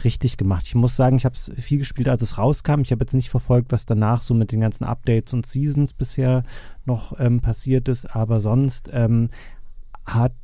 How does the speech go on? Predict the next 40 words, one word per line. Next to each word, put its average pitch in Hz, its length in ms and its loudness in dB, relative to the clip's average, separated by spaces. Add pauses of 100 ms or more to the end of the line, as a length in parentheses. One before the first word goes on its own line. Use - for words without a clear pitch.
war 123 220 2
das 131 160 4
für 135 140 0
Blizzard 123 520 0
endlich 127 340 0
mal 120 140 2
wieder, 117 520 2
ähm, 110 680 2 (120)
'nen 107 480 2 (100)
Treffer, 113 340 4
den 110 180 2
sie 104 120 -2
hier 107 120 2
meiner 104 260 4
Meinung 104 200 4
nach 104 200 0
gelandet 101 440 -2
haben, 107 220 0
weil 104 140 0
es 101 100 -4
tatsächlich, - 640 -2 (300)
ja, 117 160 4
sich 127 180 -2
einfach 123 280 2
gut 127 180 -2
anfühlt, 113 680 2
das - 100 -4
Spiel 117 200 -2
zu - 140 -6
spielen. 123 640 4
Ähm, 110 560 0 (140)
von 113 180 0
daher 113 260 0
kann 120 260 -6
ich - 140 -8
da 120 120 2
nur 117 160 4
sagen, 110 340 4
mein 104 200 2
Eindruck 110 360 0